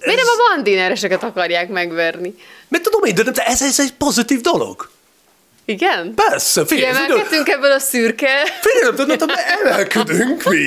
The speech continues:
Speaker 2: és akkor nem tudom,
Speaker 1: Ez az,
Speaker 2: hogy
Speaker 1: minket
Speaker 2: figyelj.
Speaker 1: akarnak megvenni.
Speaker 2: Figyelj, a múltkor,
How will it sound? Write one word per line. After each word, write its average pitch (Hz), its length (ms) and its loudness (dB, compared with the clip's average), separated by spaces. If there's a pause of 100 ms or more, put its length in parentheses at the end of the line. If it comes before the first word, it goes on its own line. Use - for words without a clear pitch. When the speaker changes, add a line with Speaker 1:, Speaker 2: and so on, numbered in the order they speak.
(220)
Speaker 2:
és 214 200 0
akkor 254 160 0
nem 254 120 2
tudom, 294 220 0
Speaker 1:
Ez 294 80 -2
az, 262 240 2
Speaker 2:
hogy 277 140 -8
Speaker 1:
minket 370 320 0
Speaker 2:
figyelj. 311 180 0
Speaker 1:
akarnak 269 320 -2
megvenni. 269 640 -2
Speaker 2:
Figyelj, 311 180 0 (140)
a 180 40 2
múltkor, 294 560 2